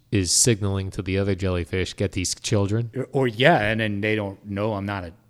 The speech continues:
Speaker 2: I'm
Speaker 1: Right.
Speaker 2: not poking
Speaker 1: They
Speaker 2: that
Speaker 1: think
Speaker 2: thing.
Speaker 1: you were the one poking
Speaker 2: Yeah,
Speaker 1: it.
Speaker 2: yeah.
Speaker 1: They, uh, sting you.
Speaker 2: Right.
Speaker 1: Now, in different parts of, uh, the country and the world, when you go to the beaches, there's different things that can attack you.
Speaker 2: Mm-hmm.
Speaker 1: Right? So in New Jersey, it's jellyfish, shark, of course.
Speaker 2: Right.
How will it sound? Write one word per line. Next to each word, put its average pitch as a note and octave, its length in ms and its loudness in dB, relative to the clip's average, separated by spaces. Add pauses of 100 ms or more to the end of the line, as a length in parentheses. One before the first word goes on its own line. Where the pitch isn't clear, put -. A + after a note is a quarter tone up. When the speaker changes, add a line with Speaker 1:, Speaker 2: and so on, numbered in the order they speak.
Speaker 2:
I'm C3 120 -2
Speaker 1:
Right. A2 100 2
Speaker 2:
not F2+ 80 -8
poking G#2+ 320 -2
Speaker 1:
They F#2+ 100 2
Speaker 2:
that F#2 60 0
Speaker 1:
think G#2 140 -2
Speaker 2:
thing. G2 60 -4
Speaker 1:
you G#2+ 100 4
were G2 100 2
the G2 80 0
one F#2 200 -2
poking G2+ 240 2
Speaker 2:
Yeah, A#2 100 0
Speaker 1:
it. F#2+ 160 -4 (120)
Speaker 2:
yeah. G#2+ 120 -10
Speaker 1:
They, F#2 220 0
uh, F2+ 60 2 (100)
sting - 440 -2
you. G2 220 2
Speaker 2:
Right. A2 340 2 (480)
Speaker 1:
Now, C#3+ 160 8
in C#3+ 80 4
different F3 320 6
parts D3+ 320 6
of, G#2 220 4
uh, F#2 280 2 (300)
the A2+ 120 2
country A2+ 540 2
and F#2+ 140 -2
the F#2 40 -2
world, G#2+ 540 8
when G2+ 120 0
you G2+ 80 0
go G#2 120 6
to G2+ 60 4
the F#2+ 80 2
beaches, A2+ 420 2
there's G2 200 0
different G#2 520 -2 (560)
things A#2+ 280 4
that G#2 100 4
can G#2 140 0
attack A#2+ 420 -4
you. D2+ 120 -8 (200)
Speaker 2:
Mm-hmm. B2 300 6 (840)
Speaker 1:
Right? G#2+ 240 6
So G2 360 2
in G#2 220 0
New F#2+ 100 -2
Jersey, G#2 380 4
it's F2+ 140 -6
jellyfish, F#2+ 580 0
shark, F#2+ 500 0
of - 140 -2
course. G2 420 -4
Speaker 2:
Right. A2+ 300 2